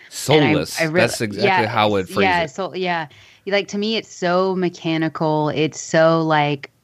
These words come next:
Speaker 1: mass produced, I guess, you know, like, I'm just like, mm, like, I feel like I don't wanna give you my money in that sense because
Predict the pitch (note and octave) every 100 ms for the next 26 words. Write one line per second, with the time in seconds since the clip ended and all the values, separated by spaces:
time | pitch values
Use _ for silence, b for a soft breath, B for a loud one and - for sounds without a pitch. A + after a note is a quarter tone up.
0 | _ - D3+ D#3+ D#3+ - E3 C#3 D3 D3
1 | E3+ - F3 F3+ G3 F#3+ F#3+ - F#3+ G3
2 | F#3+ E3+ E3 D#3+ D#3+ - E3+ - - G#3
3 | G#3 G#3 G#3 G3+ F#3+ B B B B B
4 | B _ - F#3 F3+ F3+ G3+ G3 - F3
5 | F3+ F3+ F3+ E3+ E3 D#3 D#3+ D3+ D3 D3
6 | D3 C#3+ C#3+ C#3+ - D3 C#3 - D3 D#3+
7 | C#3+ C#3+ C#3 - -